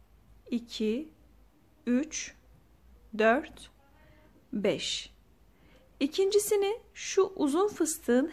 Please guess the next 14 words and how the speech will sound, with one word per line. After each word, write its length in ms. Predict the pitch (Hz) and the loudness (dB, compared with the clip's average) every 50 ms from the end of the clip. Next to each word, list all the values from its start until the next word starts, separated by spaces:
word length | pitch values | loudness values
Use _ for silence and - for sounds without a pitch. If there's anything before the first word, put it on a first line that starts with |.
| - - | -6 -4
hemen 400 | 440 415 349 294 277 - - - - - | -2 0 2 2 2 2 0 -6 -4 -2
alt 240 | 269 277 262 - - | -2 -2 -2 -2 -2
tarafına, 560 | 220 185 190 185 - - 190 208 247 247 208 | 0 0 0 0 -4 -4 -2 0 0 0 2
dibine 460 | 220 220 185 185 175 - - 311 392 - _ _ - _ _ _ _ _ _ _ _ _ _ _ _ _ _ _ _ _ _ _ _ _ _ _ _ _ - | 0 -2 -2 -4 -6 -6 -6 -8 -8 -10 _ _ -20 _ _ _ _ _ _ _ _ _ _ _ _ _ _ _ _ _ _ _ _ _ _ _ _ _ -12
bir, 540 | 202 190 247 247 240 262 339 - - - - _ _ _ _ _ - - | -2 2 4 4 4 4 2 -2 -8 -14 -18 _ _ _ _ _ -8 -2
biraz 260 | 262 294 269 220 240 | 2 2 2 4 2
uzun 260 | 240 208 220 233 226 | 0 2 4 2 2
çekin. 500 | 214 - 190 190 - - 226 277 359 - _ _ _ _ _ _ _ _ _ _ _ _ _ - | 2 0 -4 -6 -4 -2 -2 -2 -2 -6 _ _ _ _ _ _ _ _ _ _ _ _ _ -6
İki, 640 | 240 233 - - - - 220 220 220 240 302 320 - _ _ _ _ _ _ _ _ _ _ _ _ _ _ _ _ - | -6 -6 -6 -12 -6 -4 -2 0 0 -2 -4 -6 -12 _ _ _ _ _ _ _ _ _ _ _ _ _ _ _ _ -4
üç, 500 | 233 240 254 311 311 - - - - - - _ - _ _ _ _ _ _ _ _ _ - - - _ _ _ _ _ _ _ _ _ _ - - | -2 -2 -2 -2 -4 -6 -8 -10 -10 -12 -18 _ -20 _ _ _ _ _ _ _ _ _ -20 -20 -20 _ _ _ _ _ _ _ _ _ _ -6 0
dört, 480 | 220 220 226 285 403 - - - - - _ _ _ _ _ - - - _ _ - _ _ _ - _ _ _ _ _ _ - - - _ - - - - - - - - _ _ - - | 2 4 4 2 0 -4 -8 -18 -20 -20 _ _ _ _ _ -20 -20 -20 _ _ -20 _ _ _ -20 _ _ _ _ _ _ -20 -20 -20 _ -18 -18 -18 -18 -18 -20 -20 -20 _ _ -10 -2
dört 580 | - 226 233 233 269 349 - - - - - - - - - _ _ _ _ - - - - _ - _ _ _ _ - - - - - - - - - - - - - - - - - - - 269 | 2 4 6 6 4 2 -2 -8 -16 -16 -16 -18 -20 -20 -20 _ _ _ _ -20 -20 -20 -20 _ -20 _ _ _ _ -20 -20 -20 -20 -20 -20 -20 -20 -18 -16 -12 -10 -10 -10 -12 -14 -18 -12 0 6
ve 180 | 285 285 302 | 8 8 8
beş. 460 | 214 202 180 180 - - - - - | 8 4 2 0 -4 -6 -8 -10 -14